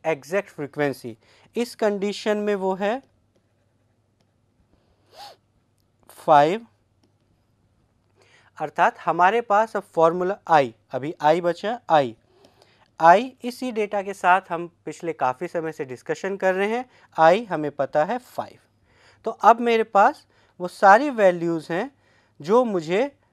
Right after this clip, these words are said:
मीडियन कैलकुलेट करने के लिए चाहिए। तो अब मैं रखता हूँ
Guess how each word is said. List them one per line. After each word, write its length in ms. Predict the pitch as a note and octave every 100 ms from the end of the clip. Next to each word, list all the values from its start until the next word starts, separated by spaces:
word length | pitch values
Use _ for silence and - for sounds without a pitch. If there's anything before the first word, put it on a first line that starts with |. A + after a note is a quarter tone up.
| -
मीडियन 500 | D#3 G3 A3+ B3 C#4+
कैलकुलेट 600 | C4+ G3 F3+ E3+ E3 E3+
करने 340 | - C#3+ C3+ C3
के 160 | C3+
लिए 300 | C3 D3+ C4 - _ _
चाहिए। 440 | - C3+ A2+ G#2+ A#2 _ _ _ _ _ _ _ _ _ _ _ _ _ _ -
तो 60 | E3
अब 60 |
मैं 140 | E3+ E3
रखता 340 | E3 - G#3
हूँ 220 | G#3 G#3+